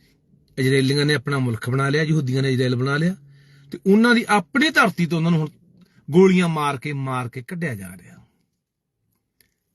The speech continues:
ਸੋ ਇਹ ਸੁਭਾਵਿਕ ਹੈ, ਤੁਸੀਂ ਜਦੋਂ ਧਰਤੀ ਛੱਡ ਜਾਓਗੇ, ਕਿਸੇ ਨੇ ਹੋਰ ਆ ਕੇ ਮੱਲ ਲੈਣੀ ਹੈ। ਇਸੇ ਕਰਕੇ ਡੈਮੋਗ੍ਰਾਫੀ ਬਦਲ ਰਹੀ ਹੈ ਪੰਜਾਬ ਦੀ, ਤਾਂ ਉਹ ਕਲਪ ਰਹੇ ਆ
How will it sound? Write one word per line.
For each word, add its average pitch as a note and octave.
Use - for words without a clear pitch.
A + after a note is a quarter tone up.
ਸੋ -
ਇਹ F3+
ਸੁਭਾਵਿਕ D3+
ਹੈ, F#3
ਤੁਸੀਂ F3
ਜਦੋਂ F#3+
ਧਰਤੀ F3
ਛੱਡ D3+
ਜਾਓਗੇ, D#3
ਕਿਸੇ D3
ਨੇ D3
ਹੋਰ B2+
ਆ B2+
ਕੇ C3
ਮੱਲ A2+
ਲੈਣੀ G#2
ਹੈ। -
ਇਸੇ C3+
ਕਰਕੇ E3
ਡੈਮੋਗ੍ਰਾਫੀ F#3+
ਬਦਲ G3
ਰਹੀ A3
ਹੈ G#3+
ਪੰਜਾਬ F3+
ਦੀ, D#3+
ਤਾਂ F#3+
ਉਹ G#3
ਕਲਪ G3+
ਰਹੇ G3+
ਆ F#3+